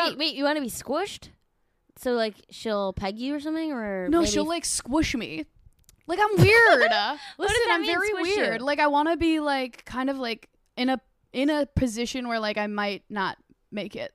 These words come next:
Speaker 2: Make it, like, choked?
Speaker 1: Like,
Speaker 2: Like, full
Speaker 1: squished.
Speaker 2: body choke.
Speaker 1: Like, suffocated.
Speaker 2: Like, elephant pressure.
Speaker 1: Yeah. Yes. Yes. You've ever seen Shit with Houdini?
Speaker 2: Yeah, yeah.
Speaker 1: Like, we're doing that.
Speaker 2: Okay,
Speaker 1: Where
Speaker 2: got it.
Speaker 1: I'm, like, we need a safe word 'cause I might not breathe.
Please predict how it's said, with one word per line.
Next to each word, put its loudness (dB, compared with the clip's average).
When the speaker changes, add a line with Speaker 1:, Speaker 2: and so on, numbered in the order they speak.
Speaker 2:
Make -8
it, -14
like, -10
choked? -4
Speaker 1:
Like, 0
Speaker 2:
Like, 2
full 2
Speaker 1:
squished. 8
Speaker 2:
body 4
choke. -6
Speaker 1:
Like, -2
suffocated. -6
Speaker 2:
Like, -2
elephant -2
pressure. -10
Speaker 1:
Yeah. -2
Yes. -8
Yes. -14
You've -2
ever 0
seen -6
Shit -8
with -4
Houdini? -6
Speaker 2:
Yeah, -2
yeah. -6
Speaker 1:
Like, -4
we're -6
doing -6
that. -6
Speaker 2:
Okay, -2
Speaker 1:
Where 4
Speaker 2:
got 2
it. 2
Speaker 1:
I'm, 4
like, -4
we -2
need 2
a 2
safe -4
word 0
'cause -6
I 2
might -2
not -2
breathe. 0